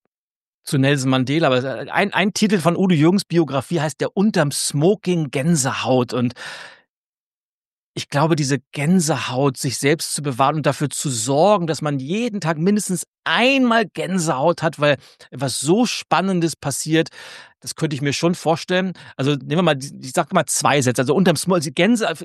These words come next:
Gänsehautmomente zu kreieren und gleichzeitig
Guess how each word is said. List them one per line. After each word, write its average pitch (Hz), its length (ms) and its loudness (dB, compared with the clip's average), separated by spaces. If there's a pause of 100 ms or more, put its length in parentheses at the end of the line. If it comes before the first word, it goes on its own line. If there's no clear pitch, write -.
Gänsehautmomente 202 920 0
zu - 160 -10
kreieren 185 560 0 (640)
und 156 180 -2
gleichzeitig 175 1080 0